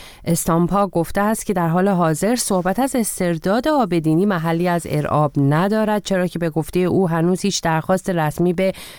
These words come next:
وزارتخانه او ارسال نشده است. به گفته او مسئله عابدینی صرف نظر از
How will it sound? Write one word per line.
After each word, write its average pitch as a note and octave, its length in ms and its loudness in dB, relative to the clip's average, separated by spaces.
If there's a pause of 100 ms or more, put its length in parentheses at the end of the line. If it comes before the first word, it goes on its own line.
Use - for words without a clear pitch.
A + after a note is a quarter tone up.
(160)
وزارتخانه D#3 760 0
او F#3 320 2
ارسال D3 500 0
نشده D3+ 480 0
است. G#2+ 360 -6 (340)
به C4 80 0
گفته C4 240 0
او A#3+ 260 2
مسئله A3 480 0
عابدینی F#3+ 640 2
صرف G3 380 -2
نظر G#3+ 400 0
از C#3 260 0